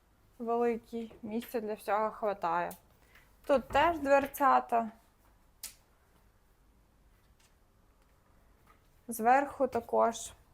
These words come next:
І прикриватні, е, тумбочки. Є телефон, є олівець, бумажки для нотаток, є також, е, розетка.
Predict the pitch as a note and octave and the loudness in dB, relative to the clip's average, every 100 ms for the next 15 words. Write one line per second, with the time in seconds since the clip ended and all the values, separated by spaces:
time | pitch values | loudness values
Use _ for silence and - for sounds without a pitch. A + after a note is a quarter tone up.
0 | - - F#4 G4+ - C#4+ C#4 B3+ A3+ A#3+ | -20 -10 -6 -4 2 2 4 0 6 6
1 | B3 - A3+ G#3 - - - - - - | 6 2 -2 -2 -8 -20 -20 -20 -20 -20
2 | _ - G2+ G3 G3 - - - D#4 F4 | _ -6 -4 -2 -4 -6 -10 -2 0 0
3 | E4+ E4+ - D4+ C#4+ C#4 - _ _ _ | -2 -4 -10 -4 -4 -6 -14 _ _ _
4 | _ _ - - _ _ _ A3+ A3+ A#3 | _ _ -20 -20 _ _ _ -4 -2 0
5 | G#3+ G3+ G#3+ D4 D4+ D4+ C4+ A#3 G#3+ G3+ | 0 0 0 4 4 4 2 2 4 6
6 | G3 - G#3 G#3 G3+ G3+ - - - G3 | 6 4 2 4 4 4 0 -12 -8 -4
7 | G#3 A3 A3 - F#3+ G3 G3 B3 C#4+ D#4 | 0 0 0 -4 -2 -2 -2 0 0 0
8 | D4 A3 A3 A3+ - F#3+ G#3+ - - - | -4 0 0 0 4 4 4 -2 -10 -20
9 | - - - G3 G3+ G#3+ B3+ B3+ A3 A3 | -20 -20 -4 2 4 4 2 4 2 0
10 | - D#4 | -2 -2